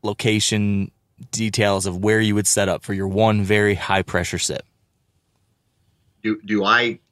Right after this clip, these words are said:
Speaker 2: get to, uh, do I get to pick the weather as well?
Speaker 1: Well, I've got,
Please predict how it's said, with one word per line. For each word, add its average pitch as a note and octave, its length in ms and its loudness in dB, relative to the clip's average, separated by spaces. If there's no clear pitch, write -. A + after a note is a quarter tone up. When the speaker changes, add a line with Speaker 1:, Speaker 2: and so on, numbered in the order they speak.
Speaker 2:
get G#2 320 -4
to, G2 720 0
uh, E2 420 0
do G#2 80 2
I G#2 80 4
get A2 160 -2
to E2 60 -8
pick - 260 -2
the F#2 120 0
weather F#2+ 540 0
as F2+ 140 -8
well? F#2+ 280 -2
Speaker 1:
Well, A#2+ 320 2
I've C3 260 2
got, A#2+ 260 4